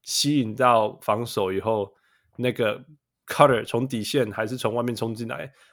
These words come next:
的后面那个协防者都没有看到他，那个协防者可能会是，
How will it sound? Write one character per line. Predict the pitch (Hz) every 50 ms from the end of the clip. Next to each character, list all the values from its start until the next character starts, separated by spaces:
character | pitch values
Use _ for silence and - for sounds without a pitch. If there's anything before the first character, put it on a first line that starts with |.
| _ _ _ _
的 | - 120
后 | 113 - 170 156
面 | 151 147
那 | 139 147
个 | 143 131
协 | - - 120 110
防 | - 113 113 113
者 | - 117 117
都 | - - 127
没 | 123 131 131
有 | 117 101
看 | - 113 107
到 | 101 98
他， | - 101 107 120 127
那 | 135
个 | 156 165
协 | - - 127
防 | 123 127 131
者 | 120 101
可 | - 95
能 | 95 92 101
会 | 110 110
是， | 104 113 110 107 98